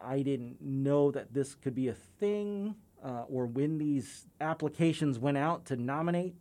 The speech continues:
these advisors, but I had a, a, a number of students, current and old, who nominated me. And it, it was really nice. And it was really humbling. And it was like, "Oh, I guess this, this kind of validates what I do." So that was just, it,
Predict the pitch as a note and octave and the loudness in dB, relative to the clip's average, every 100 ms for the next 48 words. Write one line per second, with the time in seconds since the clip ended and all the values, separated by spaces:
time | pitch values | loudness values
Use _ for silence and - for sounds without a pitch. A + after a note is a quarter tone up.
0 | - D3 B2+ - C#3+ F3 F#3+ G3 F#3 C3 | -2 -2 -2 -2 -2 0 0 -2 -2 -2
1 | A#2+ - - D3+ F3 F3 C3+ C3 - B2+ | -4 -6 -4 0 2 2 2 -2 -8 -10
2 | - C3+ C3+ C#3+ D#3 F3+ F3 E3+ - - | -6 -4 0 2 2 2 2 0 -4 -2
3 | D#3 B3+ D#4 - - _ - - F3+ A3 | -2 -2 -6 -10 -20 _ -10 -4 -2 -2
4 | E3+ C3 C3+ E3+ A3 F3+ F3+ E3+ D#3+ - | -4 -4 -2 0 0 -2 0 0 0 -4
5 | - - G2+ B2 A3+ D4 A#2+ F2+ F2+ E2 | -16 -14 -6 -4 0 0 0 -4 -8 -10
6 | E2+ - _ - D3+ D3 D3+ E3+ E3+ - | -12 -14 _ -4 -2 0 0 0 -4 -8
7 | - - G3+ B3 E3+ F3 B3 B3 G3+ A3+ | -6 4 6 6 2 2 2 2 2 0
8 | - - - - - _ D3+ E3+ C#3+ G3+ | -4 -16 -20 -20 -20 _ 0 2 4 2
9 | F3+ - G3 A3+ B3 B3+ A3+ - - D#3 | 2 2 0 0 -4 -6 -8 -12 -6 -2
10 | D3+ D3 C#3+ C#3 - D3 C#3+ C#3 D3 C#3+ | 0 0 0 -4 -8 -8 -6 -2 -2 -2
11 | C4 E3+ D3+ G3+ A#3 - - F#3 G3+ - | -2 0 -2 -2 -4 -4 -6 -6 -6 -8
12 | F3+ F3 A3 F3+ D3+ F3 G3 F#3 F3 - | -8 -2 -2 0 2 4 4 2 0 0
13 | E3+ D#3 A#3 B3 - _ _ _ - F#3 | 0 0 -2 -6 -8 _ _ _ -2 2
14 | F3+ F3+ G#3+ G3+ A3+ G#3+ - F3+ | 4 6 4 4 2 0 -4 -4